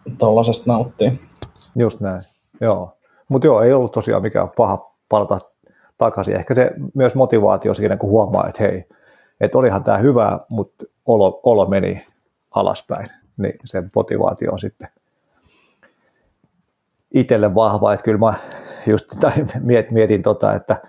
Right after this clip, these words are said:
Speaker 2: että jos miettii tämmöstä niinku jatkumoa, että, että vaikkapa vasemmassa laidassa on ihmiset, joilla ei ole ainoastaan se niinku ruoasta saatava nautinto on sata prossaa ja olo on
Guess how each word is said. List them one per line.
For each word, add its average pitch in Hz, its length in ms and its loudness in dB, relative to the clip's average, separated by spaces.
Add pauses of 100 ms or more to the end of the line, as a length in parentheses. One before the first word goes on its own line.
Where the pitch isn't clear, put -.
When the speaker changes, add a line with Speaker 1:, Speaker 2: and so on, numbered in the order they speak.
(340)
Speaker 2:
että 104 140 2
jos 95 120 0
miettii 104 360 0
tämmöstä 104 400 0
niinku 101 200 0
jatkumoa, 104 840 0 (260)
että, - 320 -4 (640)
että - 320 -2 (100)
vaikkapa 98 440 -2
vasemmassa 107 580 0
laidassa 95 480 0
on 90 220 0 (240)
ihmiset, 101 520 -2
joilla 95 440 2 (240)
ei 98 180 0
ole 92 80 0 (380)
ainoastaan 110 560 0
se 95 280 -2
niinku 95 400 -6
ruoasta 113 440 0
saatava 95 440 0
nautinto 98 760 -2 (140)
on 95 200 -2 (160)
sata 110 240 0
prossaa - 600 -4 (260)
ja 95 180 2 (120)
olo 98 420 2
on 92 220 2